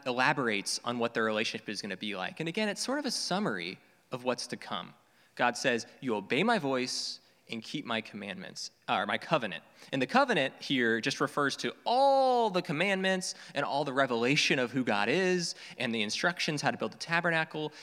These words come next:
all these things that are actually gonna occupy not only the next couple chapters, but the next, like, two books of the Bible,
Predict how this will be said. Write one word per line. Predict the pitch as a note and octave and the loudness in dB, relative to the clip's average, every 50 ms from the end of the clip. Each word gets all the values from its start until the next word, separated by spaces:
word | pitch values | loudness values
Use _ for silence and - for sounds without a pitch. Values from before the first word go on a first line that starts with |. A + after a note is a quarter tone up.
| - - - - | -20 -18 -8 0
all | - E3+ G3+ G#3 | 2 2 2 2
these | G#3 F3 - | 0 -2 0
things | - F3 E3 D3 C3 - | 0 0 0 0 0 2
that | C3+ B2+ | 2 4
are | B2 B2+ C3 | 4 4 4
actually | C3+ C#3 - D#3 C3 | 2 0 0 -2 -2
gonna | B2 C3+ A#2+ A#2 - - - - | 0 0 0 0 0 0 2 4
occupy | C3+ C#3+ D3+ - D3 - - B2 A2 G#2+ G#2 G2+ - | 4 4 4 2 -2 -2 0 2 2 4 2 2 0
not | - B2+ C#3+ D#3 | 2 2 2 4
only | D#3+ D#3 C#3+ | 2 0 0
the | C3 | 0
next | C3 B2+ - | 0 -2 -2
couple | - - - | -6 -12 -10
chapters, | - - C3 B2 B2 - A2 G2+ | -4 -2 -2 -2 -2 -2 -6 -6
but | - A2 | -4 -4
the | A#2 A2+ | -2 -2
next, | A#2+ A2 - - - | -2 -4 -4 -4 -4
like, | G#2 G2 - - | -4 -4 -4 -8
two | - - D#3 | -6 -4 -2
books | B2+ G#2+ B2 B2 - - - - - - | 0 0 -2 -2 -2 -6 -6 -6 -6 -6
of | - A2 G#2+ | -8 -8 -6
the | G#2 F#2+ | -6 -4
Bible, | F2+ G2 F#2+ F#2+ - F2 E2 D#2 - | -2 -2 -2 -2 -4 -8 -12 -12 -16